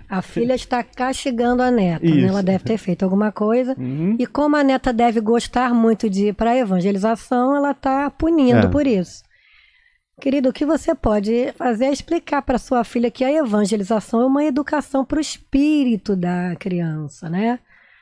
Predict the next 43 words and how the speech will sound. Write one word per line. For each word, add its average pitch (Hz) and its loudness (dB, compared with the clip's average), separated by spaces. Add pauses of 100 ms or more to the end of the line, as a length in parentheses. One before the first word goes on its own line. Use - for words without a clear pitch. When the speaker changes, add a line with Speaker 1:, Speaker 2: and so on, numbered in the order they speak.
(340)
Speaker 1:
Eu 190 0
sou 220 0
evangelizadora 202 0
também, 196 0
a 220 0
gente 208 -2
fala 208 -2
muito 233 0
isso, 196 -4
a 196 0
gente - -4
planta 226 0
a 208 -2
sementinha 226 2
no 202 0
coração 196 -4
de 190 -6
cada 233 -2
criança. 202 0 (420)
Então, 262 -2
fazendo 269 0
isso, 269 -2
ela 277 2
não 311 2
está 330 -2
punindo 349 2
a 233 0
criança, 220 0
né? 180 -2
Pelo 240 -2
contrário, 254 -2 (480)
ela 196 0
tá 220 2
evitando 247 0
que - -2
a 240 0
sua 247 -2
neta 226 0 (360)
ouça 240 0
as 208 -4
palavras 190 -2
do 170 -8
Cristo, 226 -2